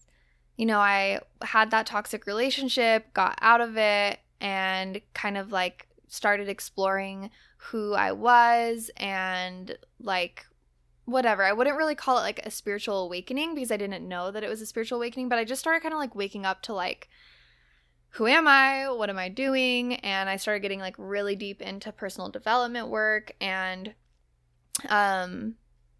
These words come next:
sorry, I'm, like, so stumped right now. I'm just, like, <laughs> reflecting. I'm, like, reflecting on my life story, like, reflecting on my past.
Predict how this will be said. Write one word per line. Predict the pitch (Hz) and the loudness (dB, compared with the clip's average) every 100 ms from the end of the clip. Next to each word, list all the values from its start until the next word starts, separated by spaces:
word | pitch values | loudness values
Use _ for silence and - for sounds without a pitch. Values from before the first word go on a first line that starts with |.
| _ _ _ | _ _ _
sorry, | - - 208 208 - | -12 2 4 4 0
I'm, | 214 | -4
like, | 220 - | -8 -8
so | - 214 208 208 | -8 -4 -4 -4
stumped | - 220 214 220 | -6 -6 -6 -6
right | 208 | -8
now. | 214 202 226 226 _ _ - - _ _ _ _ - | -6 -8 -8 -10 _ _ -20 -20 _ _ _ _ -4
I'm | 220 | -2
just, | 233 - | 0 0
like, | 226 240 | 0 2
<laughs> | |
reflecting. | 277 - 240 269 285 277 262 | 0 4 2 4 0 -2 0
I'm, | 370 277 | 2 2
like, | 277 302 | 2 0
reflecting | 262 233 226 262 | 0 0 -2 0
on | 220 | -2
my | 196 | -2
life | 180 180 202 | 0 -2 -2
story, | - 196 190 | -4 -2 -2
like, | 190 202 | -2 -4
reflecting | 262 233 226 220 202 | -6 -6 -8 -6 -10
on | 196 | -10
my | 185 | -12
past. | - - - 240 | -4 0 0 -2